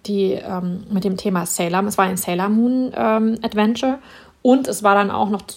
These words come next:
es spielte dann auch noch zu Weihnachten. Also das sind halt natürlich meine beiden Lieblingssachen, Weihnachten und Sailor Moon.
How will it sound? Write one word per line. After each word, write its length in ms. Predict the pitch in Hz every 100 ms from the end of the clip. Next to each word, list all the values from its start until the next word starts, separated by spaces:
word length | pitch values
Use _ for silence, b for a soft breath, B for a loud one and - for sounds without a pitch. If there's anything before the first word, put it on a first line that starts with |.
| -
es 200 | - -
spielte 220 | 226 226
dann 200 | 208 190
auch 120 | 220
noch 140 | 208
zu 200 | - 190
Weihnachten. 540 | 175 180 208 170 - 180
Also 200 | 175 170
das 160 | 175
sind 140 | - 180
halt 200 | 175 180
natürlich 320 | 175 185 180
meine 180 | 175 175
beiden 380 | 175 170 175 -
Lieblingssachen, 840 | 190 196 - 170 - 170 185 196
Weihnachten 400 | 180 180 185 -
und 180 | 190 180
Sailor 300 | - 190 185
Moon. 280 | 175 180 214